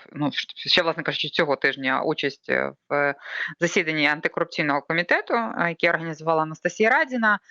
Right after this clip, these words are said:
де знову-таки обговорювалось питання статутів, десь там, а, вони внесли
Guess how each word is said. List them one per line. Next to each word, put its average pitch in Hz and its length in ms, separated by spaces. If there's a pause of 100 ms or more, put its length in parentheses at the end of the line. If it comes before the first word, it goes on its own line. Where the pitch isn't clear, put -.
(260)
де 175 100
знову-таки 180 440
обговорювалось 151 680
питання 147 460
статутів, 247 560
десь 190 180
там, 151 340
а, 151 300 (100)
вони 160 400
внесли 151 580